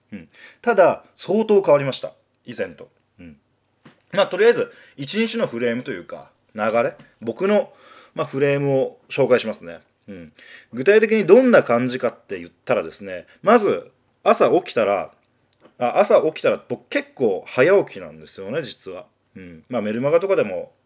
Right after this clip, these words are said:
話したことがあるからご存知かもしれないですけど、結構早起きです。でもまあ、前の日にね、会食があって飲み過ぎたとか、えー、まあ、懇親会を朝までやっちゃったとかっていう日は別ですけどね。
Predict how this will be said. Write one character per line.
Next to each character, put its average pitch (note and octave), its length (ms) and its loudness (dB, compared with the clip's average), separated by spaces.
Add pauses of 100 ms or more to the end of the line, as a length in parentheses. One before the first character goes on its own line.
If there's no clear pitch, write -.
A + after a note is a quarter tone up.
話 A2+ 180 -10
し - 20 -8
た D#3 80 -4
こ A#2+ 40 -6
と G#2 60 -8
が G2+ 100 -4
あ A#2+ 40 -4
る B2+ 80 -6
か G#2+ 80 -6
ら E2 180 -10 (200)
ご A2 80 -12
存 D3 140 -4
知 C#3 60 -14
か G#2+ 60 -6
も F#2 60 -10
し - 120 -10
れ D#3+ 80 -6
な E3 140 -2
い G2+ 40 -2
で E2 60 -10
す - 100 -16
け E2+ 120 -16
ど、 F#2 180 -14 (440)
結 A#3 200 2
構 G#2 400 0 (120)
早 B2 340 2
起 C3+ 80 -12
き E2+ 60 -16
で D#2 100 -16
す。 - 180 -20 (2500)
で G3 120 4
も G#3 100 4
ま E3+ 100 2
あ、 A#2+ 180 0 (460)
前 D3 240 4
の G#3 100 2
日 G#3+ 140 -2
に F#3+ 100 -2
ね、 F#2+ 140 -6
会 D3 240 0
食 E3+ 220 -12
が F3 80 4
あ - 20 6
っ F3 40 -4
て - 80 -6
飲 G#2+ 140 -4
み B2 60 -4
過 D#3 120 -10
ぎ D3+ 80 -6
た A#2 120 -4
と - 80 -16
か、 A#2 420 -4 (180)
え E2+ 380 -10
ー、 - 20 -10
ま A#2 80 -8
あ、 - 20 -14
懇 D#3+ 240 -4
親 F3 180 -10
会 D3 380 2
を C3+ 180 0
朝 D3 160 0
ま A#2+ 100 -2
で F#2 80 -4
や E2 100 -4
っ - 100 -12
ち - 80 -4
ゃ - 20 2
っ F3 80 -6
た E3+ 100 -2
と D#3 120 -10
か - 260 -10 (380)
っ - 20 -20
て - 80 -8
い F#3+ 100 0
う G#3 40 2
日 G3+ 100 0
は E3 80 6
別 G2+ 340 -8
で A2+ 80 -6
す - 80 -14
け - 60 -18
ど D#2+ 100 -14
ね。 C#3+ 160 -14